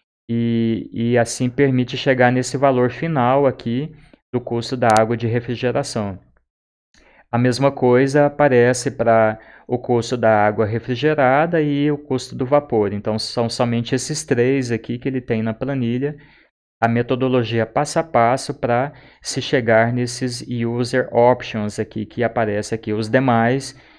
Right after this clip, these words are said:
Então, ele não apresenta aqui, você tem que chegar aqui no valor, ou consultando aí,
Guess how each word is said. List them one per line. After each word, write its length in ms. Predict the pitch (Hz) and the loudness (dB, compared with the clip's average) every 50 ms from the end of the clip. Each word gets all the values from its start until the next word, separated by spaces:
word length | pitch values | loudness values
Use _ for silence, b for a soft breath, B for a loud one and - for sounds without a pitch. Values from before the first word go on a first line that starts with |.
| b b b - | b b b -6
Então, 400 | 113 107 - 117 110 113 113 117 | -6 -2 0 2 2 4 2 2
ele 160 | 117 123 123 | 2 0 0
não 300 | 120 117 113 113 120 120 | 0 2 2 2 0 0
apresenta 680 | 120 - - 131 131 117 113 113 110 110 110 110 120 | 0 0 -2 -2 -2 0 0 -2 0 0 -2 -2 -4
aqui, 420 | 110 - - 113 107 107 110 113 117 | -6 -6 -6 -6 -4 -4 -4 -4 -4
você 360 | 120 120 110 - 113 110 110 | -6 -6 -6 -4 -4 -6 -6
tem 200 | 110 - 113 110 | -4 -4 -4 -4
que 140 | 110 - 117 | -4 -6 -10
chegar 460 | - - - 127 117 113 107 107 107 | -8 -4 -4 -2 0 2 4 4 4
aqui 180 | 110 - - 110 | 2 0 -2 -4
no 120 | 110 107 | -4 -2
valor, 400 | 104 120 120 117 113 113 120 123 | 0 0 2 2 2 2 4 4
ou 140 | 127 135 143 | 6 6 6
consultando 920 | 143 143 - 131 123 - - 127 110 - - 110 113 120 127 135 131 117 113 | 6 4 2 2 2 0 -2 -2 -2 0 2 4 6 6 6 4 4 2 0
aí, 360 | 107 110 107 107 101 98 | 0 2 0 0 -2 -4